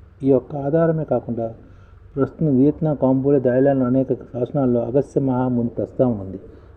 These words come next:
అగస్త్యుడు దక్షిణ భారతదేశం నుంచి తీసుకెళ్లాడని చెబుతున్న కొన్ని శివలింగాలు మనం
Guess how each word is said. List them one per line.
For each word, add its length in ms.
అగస్త్యుడు 460
దక్షిణ 220
భారతదేశం 480
నుంచి 160
తీసుకెళ్లాడని 580
చెబుతున్న 300
కొన్ని 240
శివలింగాలు 580
మనం 300